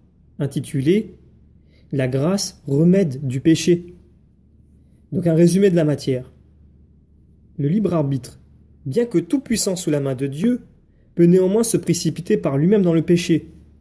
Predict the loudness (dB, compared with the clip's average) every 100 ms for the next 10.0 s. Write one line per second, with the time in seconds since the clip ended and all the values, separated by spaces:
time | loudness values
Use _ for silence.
0 | _ -4 0 2 2 4 0 0 0 2
1 | 2 2 -2 0 2 4 4 0 0 0
2 | 0 -2 -4 -2 -2 -2 -2 -2 -2 -2
3 | -2 0 0 -2 -2 0 0 -2 -12 _
4 | -12 -8 -4 -4 -4 -8 -12 -8 -6 -6
5 | -6 -6 -4 -6 -4 -4 -4 -8 -14 _
6 | _ _ _ _ _ _ _ _ -20 -12
7 | -4 -2 0 -2 -4 -8 -14 -20 -20 -10
8 | -2 -2 0 0 2 2 -2 -6 -4 -2
9 | -2 -2 -2 0 0 0 0 0 -4 -4